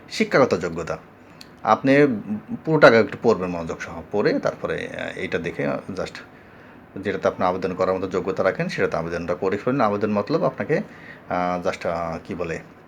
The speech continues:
আগামী তেইশ জুলাই, আহ, এই তেইশ জুলাই, that means এখনও কিন্তু আপনার হাতে এক মাসের মতো সময় আছে, এর ভিতরে আপনারা দরখাস্তটা করবেন।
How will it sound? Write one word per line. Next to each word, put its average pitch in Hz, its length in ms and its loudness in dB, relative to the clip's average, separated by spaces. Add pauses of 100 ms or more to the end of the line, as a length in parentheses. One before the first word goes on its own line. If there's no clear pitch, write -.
(600)
আগামী 104 600 2 (100)
তেইশ 104 440 2
জুলাই, 101 320 4 (1200)
আহ, 95 400 -2
এই 95 120 -2 (100)
তেইশ 107 300 2
জুলাই, 110 160 2
that 107 260 2
means 110 200 -2
এখনও 113 220 0
কিন্তু 104 180 -2
আপনার 95 200 -4
হাতে 101 160 -4
এক 85 200 0
মাসের 90 260 -8
মতো 92 120 -4
সময় 85 360 -6
আছে, 123 280 -4
এর 87 120 -4
ভিতরে 90 260 -4
আপনারা 113 260 -4 (160)
দরখাস্তটা - 540 -8 (220)
করবেন। 117 340 2